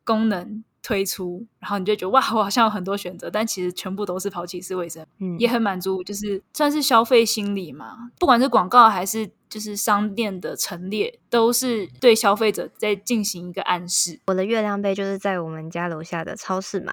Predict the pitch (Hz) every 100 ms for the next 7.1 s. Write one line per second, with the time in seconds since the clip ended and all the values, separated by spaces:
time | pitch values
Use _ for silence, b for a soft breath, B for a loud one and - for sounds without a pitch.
0 | - - - b b b _ 185 185 208
1 | 196 190 311 - 302 277 - 226 202 175
2 | 190 190 185 185 180 180 190 185 180 175
3 | - - _ _ - 202 156 160 - 196
4 | - 170 170 - 160 165 175 220 - _
5 | _ - 185 175 - - 175 208 214 180
6 | 165 - 165 - - 156 - 165 175 165
7 | -